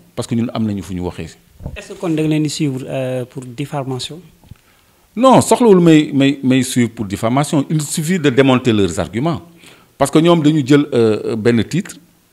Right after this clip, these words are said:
Speaker 1: euh, pour mu jàll à la une, def ko à la une, ñu revue de presse ko. Ci li ma wax yëpp,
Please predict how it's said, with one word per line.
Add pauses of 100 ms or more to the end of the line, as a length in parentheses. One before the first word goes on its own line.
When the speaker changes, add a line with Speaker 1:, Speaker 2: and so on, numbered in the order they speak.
(180)
Speaker 1:
euh,
pour
mu
jàll
à
la
une,
def
ko
à
la
une, (540)
ñu
revue
de
presse
ko. (1080)
Ci
li
ma
wax
yëpp,